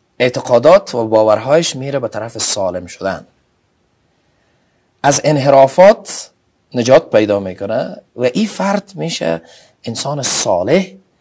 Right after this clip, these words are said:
سالم. از لحاظ چی؟ از لحاظ اعتقادی. روزه ما شما رو بسیار کمک می‌کنه. روزه ماه مبارک رمضان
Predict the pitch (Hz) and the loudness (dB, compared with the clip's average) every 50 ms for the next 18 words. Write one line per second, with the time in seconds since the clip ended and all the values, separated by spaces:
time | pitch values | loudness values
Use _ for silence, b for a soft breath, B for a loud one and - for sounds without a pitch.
0 | _ _ _ _ _ _ _ _ _ _ _ _ _ _ - - - 98 98 101 | _ _ _ _ _ _ _ _ _ _ _ _ _ _ -8 -6 -2 0 0 0
1 | 98 117 143 180 214 226 226 - _ _ _ _ _ _ _ _ _ _ - 160 | 2 4 4 4 2 0 -4 -12 _ _ _ _ _ _ _ _ _ _ 0 2
2 | 170 165 156 156 143 156 165 151 156 - - 226 247 208 143 135 127 127 127 113 | 2 2 2 0 2 2 2 2 0 -2 -4 -2 -2 -2 -2 -2 -4 -4 -4 -4
3 | 110 95 90 - - - - 87 82 80 - _ _ _ _ _ _ _ _ B | -4 -6 -8 -10 -12 -12 -12 -12 -12 -14 -20 _ _ _ _ _ _ _ _ B
4 | B B B B B B B B 180 214 277 294 392 381 370 359 311 - - 311 | B B B B B B B B 6 6 6 6 4 2 -4 -4 -6 -6 -6 -6
5 | 302 277 190 165 - - - - - 131 104 98 - - 101 85 - 87 101 120 | -6 -6 -6 -6 -8 -10 -10 -10 -10 -10 -10 -12 -14 -16 -18 -18 -18 -20 -20 -20
6 | _ _ _ _ _ _ _ _ _ _ _ _ _ _ _ _ _ _ _ _ | _ _ _ _ _ _ _ _ _ _ _ _ _ _ _ _ _ _ _ _
7 | _ _ _ _ _ _ _ _ _ _ _ _ _ _ _ - 135 127 123 117 | _ _ _ _ _ _ _ _ _ _ _ _ _ _ _ -6 -2 0 0 0
8 | 113 127 120 117 117 117 113 113 117 110 113 113 113 113 - - 117 113 117 117 | 0 0 0 0 0 0 0 0 -2 0 2 2 2 2 0 -2 -6 -4 -4 -4
9 | 117 131 180 226 220 190 185 190 220 262 - | 0 2 4 6 6 4 4 2 -2 -6 -12